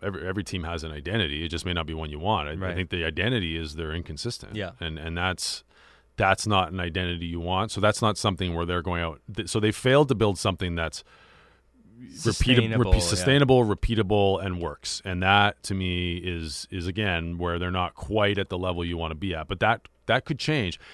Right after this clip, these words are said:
Speaker 1: And all of a sudden, a really good stretch of games, five-game win streak, or, like,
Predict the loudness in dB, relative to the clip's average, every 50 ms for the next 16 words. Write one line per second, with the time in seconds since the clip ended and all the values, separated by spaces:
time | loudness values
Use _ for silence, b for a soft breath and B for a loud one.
0 | B B B B 4 6 6 6 6 4 2 4 6 6 6 6 4 4 0 0
1 | 0 0 2 2 2 2 0 0 -2 -4 -4 -4 -2 -4 -2 -4 -6 -6 -4 -4
2 | -2 -2 -2 -4 -4 -6 -8 -10 b b b b b b b b _ -16 -2 2
3 | 4 4 4 4 2 0 0 2 2 0 0 -2 -4 -4 -2 0 2 2 2 0
4 | 0 -2 -2 -2 -2 -2 -2 -4 -6